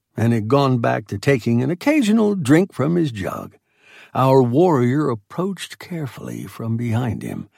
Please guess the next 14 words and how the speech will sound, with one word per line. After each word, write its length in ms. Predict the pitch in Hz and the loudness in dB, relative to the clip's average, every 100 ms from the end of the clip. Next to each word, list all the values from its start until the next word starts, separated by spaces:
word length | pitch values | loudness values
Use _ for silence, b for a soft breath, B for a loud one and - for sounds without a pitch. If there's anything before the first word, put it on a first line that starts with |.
| B B B | B B B
and 240 | 147 147 | 4 6
dropped 360 | 160 202 247 165 | 4 2 0 -4
a 60 | |
half 480 | 117 110 185 233 - | -2 0 0 -2 -4
dozen 460 | 151 151 120 107 131 | 2 2 2 0 -2
of 120 | 117 | -2
the 180 | 117 117 | 0 0
supposedly 1000 | - - - 196 202 127 123 113 117 | 0 -4 -2 2 4 4 0 0 -2
deadly 640 | 92 90 151 156 139 127 - - | -2 0 0 2 2 2 2 6
insects 680 | 180 135 - 107 139 - | 6 6 2 -2 -6 -8
upon 320 | 107 101 143 135 | -8 -2 0 2
the 160 | 107 | 2
Earthling's 460 | 175 175 170 175 160 | 0 0 -2 -2 -4
back. 440 | 120 - - _ | -6 -8 -10 _